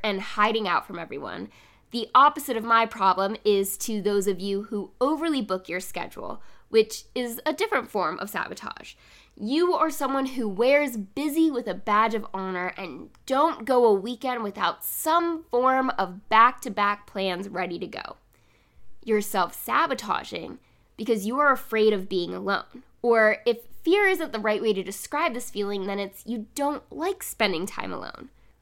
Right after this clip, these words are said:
I see this with a lot of extroverts, which is why I say it's the opposite of my introvertedness. And while it's true that extroverts become energized by being around other people, it doesn't mean you are incapable of being alone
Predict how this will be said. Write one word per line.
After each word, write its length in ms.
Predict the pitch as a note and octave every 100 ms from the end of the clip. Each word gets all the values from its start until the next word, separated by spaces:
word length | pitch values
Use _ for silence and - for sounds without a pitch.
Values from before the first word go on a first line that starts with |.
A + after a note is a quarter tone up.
| -
I 120 | C4+
see 240 | D4+ D#4+
this 240 | C4 B3+ B3
with 80 | G#3+
a 40 |
lot 220 | G#3+ G3 F3+
of 100 | -
extroverts, 580 | F#3 - - - -
which 120 | G#3 G#3
is 120 | G3+
why 200 | G#3+ A3
I 40 |
say 200 | G#3+ G#3
it's 140 | F#3+ -
the 100 | -
opposite 440 | F#3 - - -
of 220 | D#3 F#3+ - _ -
my 180 | G#3+ F3+ G#3
introvertedness. 800 | G3 F3+ B2+ A#2 - - - - - - -
And 340 | A#3 A3 G#3+ G#3+
while 180 | A#3 A3
it's 160 | G3
true 240 | - D#4 E4
that 200 | B3 -
extroverts 560 | G#3+ - G3 G3+ G3 -
become 460 | G3+ - D#4 D4+
energized 520 | A3+ A3 G#3 G3 G3
by 120 | F#3+ F#3+
being 240 | G3 G3
around 320 | G3 F3+ F#3
other 180 | F3+ F3+
people, 540 | - D#4+ E4 F#3+ F#3+ - - - -
it 180 | B3+ -
doesn't 340 | D4 G4+ -
mean 220 | D4+ C4+
you 100 | A#3+
are 200 | G#3+ - -
incapable 840 | A3+ G3+ - F#3+ F#3 A3+ D4+ D#4+
of 220 | - G3+ G3+
being 240 | G#3 G3+
alone 460 | F#3+ D#3+ D#3+ G#3+